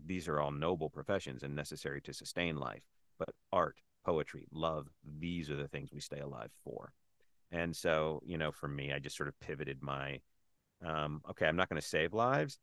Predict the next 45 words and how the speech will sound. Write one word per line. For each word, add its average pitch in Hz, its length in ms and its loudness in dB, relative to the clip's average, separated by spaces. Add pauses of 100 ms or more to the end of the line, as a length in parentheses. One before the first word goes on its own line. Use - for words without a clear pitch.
(260)
but 80 480 4
as 78 220 0
long 82 260 2
as 78 100 -4
people 82 600 0
are 85 100 4
still 85 300 2
here, 92 300 2
how 80 180 4
can 76 160 -4
I 73 80 0
give 73 320 -2
them 71 160 -4
the 69 40 -6
best 71 280 -2
experience 71 680 -6
of 69 160 -10
being 69 280 -8
on 67 140 -6
the, 69 160 -6 (140)
on 78 140 -8
the 73 80 -6
planet 69 380 -10 (180)
as 87 100 -8
I - 160 -10
can?" 69 440 -14 (520)
Um, 73 420 -4 (100)
and 76 160 -2
that 73 160 -4
was, 71 260 -8
you 78 140 -6
know, 71 120 -6
sort 71 240 -8
of 69 60 -8
where, 69 260 -6 (760)
so - 100 2
that's, 110 380 10
that's 98 180 4
kinda, 82 320 0
like, 78 160 -2
how 78 380 0
all 71 220 0
of 69 100 -4
my 69 160 -4 (120)
interests 73 380 -10